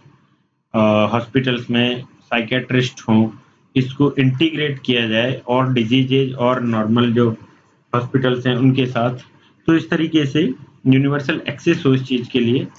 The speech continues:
ये एक इनकी recommendation है। Next इनकी recommendation है कि trained medical staff India में बहुत कम है,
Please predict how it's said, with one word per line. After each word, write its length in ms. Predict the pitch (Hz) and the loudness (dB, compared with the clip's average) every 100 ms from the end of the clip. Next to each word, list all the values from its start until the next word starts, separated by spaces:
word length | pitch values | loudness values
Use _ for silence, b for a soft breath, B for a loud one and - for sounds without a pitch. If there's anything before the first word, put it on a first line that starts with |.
| - | -2
ये 180 | 120 120 | 0 0
एक 160 | 117 | -2
इनकी 240 | 120 117 123 | -4 -2 -2
recommendation 580 | 113 117 110 110 117 | -2 2 2 0 -2
है। 120 | 113 - B B B B - | -4 -6 B B B B -2
Next 280 | 147 143 151 | -2 -2 -8
इनकी 200 | 143 156 | -2 0
recommendation 640 | 143 135 135 131 131 135 | 0 2 4 4 2 0
है 100 | 131 | 0
कि 180 | 135 151 | 0 -4
trained 420 | 135 - 151 165 | -4 0 2 2
medical 440 | 151 135 135 143 135 | 0 2 0 2 0
staff 440 | 127 131 131 139 | 0 -2 -2 -2
India 240 | 117 117 | -2 0
में 200 | 120 123 | 0 0
बहुत 280 | 107 120 120 | 0 -4 -2
कम 160 | 120 104 | -4 -2
है, 100 | 95 | -6